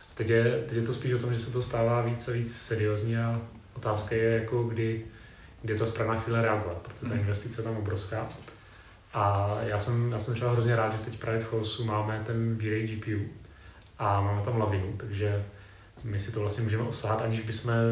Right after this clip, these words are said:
Speaker 1: my sami tomu věnovali, eh, tady jako v Praze to všechno úsilí, tak si vlastně můžeme osahat,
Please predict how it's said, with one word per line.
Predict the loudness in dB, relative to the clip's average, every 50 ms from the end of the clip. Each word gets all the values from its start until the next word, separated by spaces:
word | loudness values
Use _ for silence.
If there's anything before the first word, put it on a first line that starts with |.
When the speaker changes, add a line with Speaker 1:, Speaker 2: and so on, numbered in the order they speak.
| 2 2
Speaker 1:
my | 0 2 2 2 2 0
sami | -2 -2 -2 -2
tomu | -2 0 0 0
věnovali, | 0 0 0 0 0 0 0 0 -2 -4 -6 -10 -14 -18 -20 -20 -20 -20 -20 -20 -20 -20 -20 -12
eh, | -8 -4 -2 0 2 2 2 0 -2 -4 -4 -2
tady | 0 2 4 4
jako | 2 2 0
v | -2 -2
Praze | 0 0 2 2 4 2 2 2 2 0 -2 -2 -4 -4 -6 -8 -12 -16 -20 -20 -20 -20 -12 -4
to | -2 -2
všechno | -2 0 0 0 0
úsilí, | 0 -2 -4 -4 -4 -4 -6 -6
tak | -6 -8 -8
si | -8 -6 -6
vlastně | -6 -6 -4 -4
můžeme | -2 -2 -2 0 -2 -2
osahat, | -2 -4 -4 -2 0 0 0 -2 -4 -10